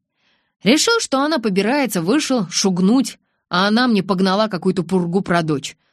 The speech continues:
Совсем ничего не соображает, письмо просила передать». «Кому?» «Думаете, я понял?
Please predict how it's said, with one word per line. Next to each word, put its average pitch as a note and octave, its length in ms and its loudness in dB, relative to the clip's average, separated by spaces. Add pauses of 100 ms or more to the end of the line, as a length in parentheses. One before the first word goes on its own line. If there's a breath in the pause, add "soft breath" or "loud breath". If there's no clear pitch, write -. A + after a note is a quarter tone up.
(160)
Совсем A3 500 -2
ничего D3+ 300 -2
не D3 100 -4
соображает, D3+ 640 -2
письмо C4 360 0
просила D#3+ 380 -4
передать». C#3 460 -4 (840)
«Кому?» E3 500 0 (720)
«Думаете, G#3 480 2
я F#3 100 2
понял? G#3+ 440 -2